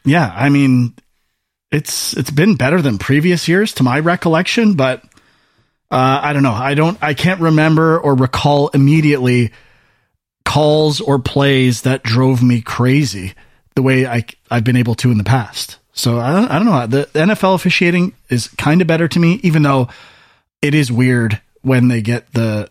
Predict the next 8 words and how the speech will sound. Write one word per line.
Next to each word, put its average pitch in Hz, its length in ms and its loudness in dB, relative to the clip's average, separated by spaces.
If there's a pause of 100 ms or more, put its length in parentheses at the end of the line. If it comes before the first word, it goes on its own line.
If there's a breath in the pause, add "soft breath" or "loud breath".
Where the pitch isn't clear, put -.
(100)
Steratore 123 800 -2
and 123 120 2
other 131 360 0
offic-, - 500 -2
officials 135 580 -2 (460)
on 135 140 -2
the 127 80 -2
broadcast 147 760 -2